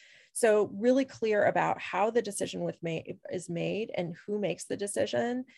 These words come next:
is super, super important, um, I see a lot of microaggressions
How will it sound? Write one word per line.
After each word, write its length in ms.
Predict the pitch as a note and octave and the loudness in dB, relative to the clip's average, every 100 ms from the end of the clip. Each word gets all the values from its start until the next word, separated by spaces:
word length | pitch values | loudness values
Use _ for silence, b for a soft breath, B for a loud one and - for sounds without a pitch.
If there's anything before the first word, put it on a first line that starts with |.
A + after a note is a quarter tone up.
| b b _ | b b _
is 200 | F#3+ D#3+ | 2 4
super, 680 | - - A3+ G#3 - - - | 4 2 0 -2 -2 -4 -4
super 480 | - G3+ F3+ - - | -6 -4 -2 -2 -2
important, 640 | F3+ - - - - - B B B B - | -6 -4 -4 -4 -10 -12 B B B B 0
um, 220 | G3 F3 - | 2 2 -2
I 80 | A3 | -6
see 220 | - C#4+ | -2 0
a 60 | |
lot 280 | G3 F3+ F#3 | 0 0 0
of 80 | B3 | 0
microaggressions 1200 | G3+ G#3 A#3+ G#3 E3 C3 - - - - - - | 0 0 2 0 0 -4 -6 -8 -12 -14 -20 -20